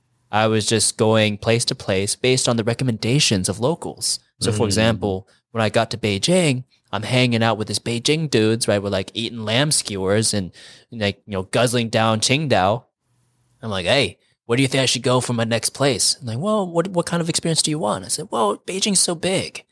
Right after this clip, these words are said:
Speaker 1: Can, can you give me a recommendation for someplace smaller, right? Like, not such a, a sprawling, um, like, urban
Speaker 2: Mm.
Speaker 1: jungle." And they said, "Well,
Speaker 2: Metropolis.
Speaker 1: why don't you,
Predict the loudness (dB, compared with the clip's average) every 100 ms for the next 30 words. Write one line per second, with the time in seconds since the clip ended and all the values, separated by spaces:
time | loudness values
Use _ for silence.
0 | _ _ _ _ -2 0 0 -4 -4 -2
1 | 0 0 2 2 2 0 0 -2 -2 -2
2 | -2 -2 0 0 0 0 2 0 -6 _
3 | -4 -2 0 0 0 -2 -4 -6 -14 -20
4 | -12 -2 -2 2 4 4 4 2 0 -10
5 | _ _ _ _ -4 -2 -4 -8 -10 -10
6 | -2 -2 2 2 0 -4 -12 -8 -4 -2
7 | -4 -8 -12 _ _ -8 -2 0 2 2
8 | 2 2 0 2 0 0